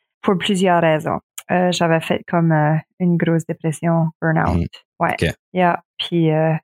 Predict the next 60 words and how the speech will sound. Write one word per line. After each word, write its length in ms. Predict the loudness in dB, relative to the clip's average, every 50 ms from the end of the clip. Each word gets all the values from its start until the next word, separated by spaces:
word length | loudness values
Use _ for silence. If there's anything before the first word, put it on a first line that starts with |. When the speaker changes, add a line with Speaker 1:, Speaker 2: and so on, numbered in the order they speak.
| _ _
Speaker 1:
tu 60 | _ -6
sais, 40 |
quand 140 | -2 -2 -2 -2 -2
t'es 140 | -2 -2 0
jeune, 260 | 0 0 0 2 0
on 80 | 0
dirait 220 | 0 0 0 0 -2
que 40 | -2
t'as 60 | -4 -4
de 40 | -2
la 80 | -2
misère 360 | -2 -2 0 0 2 2 2 2
à, 220 | 0 0 -2 -4 -6 _ _ _
t'as 80 | -2 0
de 40 |
la 80 | 0 0
misère 320 | 0 0 2 2 2 2
à, 220 | 2 2 0 -2 -4 -4 -6 -8 -8 -12 _ _ -10
à 100 | -10 -8
comprendre 800 | -8 -4 0 2 2 2 2 0 0 2 2 2 2 0 -2 -4 -4
quoi 100 | -6 -8
ce 60 | -8 -6
qui 80 | -8
se 80 | -10 -6 -4
passe. 520 | -2 0 0 0 0 -2 -2 -4 -6 -12 -16 _
Puis 120 | -4 -2
Speaker 2:
Mhm. 220 | 0 0 2 2 0
Speaker 1:
je 100 | 0 0
pense 240 | 0 0 -2 -2 -2
que 80 | -6
j'étais 220 | -8 -4 -4 -4 -2
juste 200 | -2 -2 -4 -4
comme 220 | -4 -4 -4 -4
trop 240 | -4 -6 -4 -2 -2
jeune 300 | 0 2 2 2 0 0
quand 160 | 0 -2 -2
j'étais 260 | -2 -2 -4 -2 -2 -2
à 40 | 0
l'université. 560 | 0 0 0 0 -2 -2 -4 _ -4 -2 -2
J'aurais 200 | 0 0 -2 -2 -4 -4
peut-être 180 | -4 -4 -4 -4
dû 80 | -8 -10 -4
prendre 220 | -2 0 0 2 0
un 80 | 0
petit 140 | -2 -6 -10
peu 80 | -12 -10
plus 220 | -4 -4 -4 -4 -4
de 100 | -8 -10 -6 _
temps. 220 | 0 0 0 -2 -4 _ _ _ -6
Speaker 2:
Mhm. 160 | -2 0 0
Speaker 1:
Ouais. 120 | -2 -2 -4 _ _
En 120 | -4 -2 -2
tout 100 | -2 -4
cas, 240 | -2 -2 0 0 -2 -4 _ _ _ _ _ _ _ _
j'ai 140 | -2 -2 0
été 160 | -2 0 -2 0
à 60 | 0
l'université, 640 | 2 2 2 0 -2 -4 -4 -2 0 0 0 -2 -6 _ _ _
j'ai 260 | -2 0 0 2 0
fait, 380 | -2 -4 -6 -4 -4 -4 -4